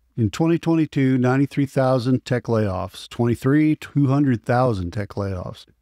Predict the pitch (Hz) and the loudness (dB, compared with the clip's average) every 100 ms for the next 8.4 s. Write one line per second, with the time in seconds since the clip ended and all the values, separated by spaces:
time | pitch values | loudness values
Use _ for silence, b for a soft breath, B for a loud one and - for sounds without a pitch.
0 | _ _ _ - 117 131 131 120 143 160 | _ _ _ -2 0 2 2 2 2 2
1 | 131 127 135 110 147 147 117 - 104 104 | 2 0 0 0 0 -2 -2 -4 -2 0
2 | 104 127 107 127 123 113 135 131 131 - | 0 0 0 2 0 2 0 2 0 0
3 | 156 156 117 127 123 120 135 120 104 120 | 0 2 0 0 0 2 0 0 0 -2
4 | 113 - 127 113 117 113 107 95 - - | -2 -2 -2 0 2 2 0 -4 -10 -20
5 | - _ _ _ _ _ _ _ - 143 | -20 _ _ _ _ _ _ _ 0 2
6 | 139 131 151 143 143 - 117 131 131 104 | 4 2 0 0 0 -2 0 2 0 0
7 | 139 123 139 135 135 113 107 110 107 120 | 0 0 2 2 2 0 0 0 2 2
8 | 117 120 107 98 | 2 2 0 -4